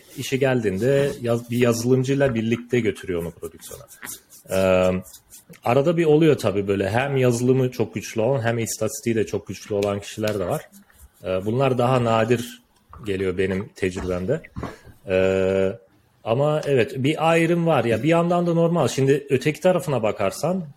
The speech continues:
yani girişte böyle yani girişte istatistikten girenler yazılımda biraz daha zayıf oluyor. Yazılımdan bu işin içine girenler de bir enteresan. Onlar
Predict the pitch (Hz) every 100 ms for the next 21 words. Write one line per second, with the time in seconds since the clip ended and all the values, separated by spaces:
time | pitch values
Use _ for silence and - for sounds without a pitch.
0 | - 117 107 101 95 127 147 - 160 147
1 | 143 98 90 92 101 123 - 143 131 -
2 | 123 120 120 - 127 127 123 117 131 139
3 | 117 110 117 120 117 113 110 113 113 107
4 | 98 92 87 101 143 - - - - 82
5 | 107 104 131 147 151 175 175 135 120 123
6 | 113 - 107 101 101 98 98 95 92 95
7 | 98 92 90 92 92 147 185 165 110 127
8 | 147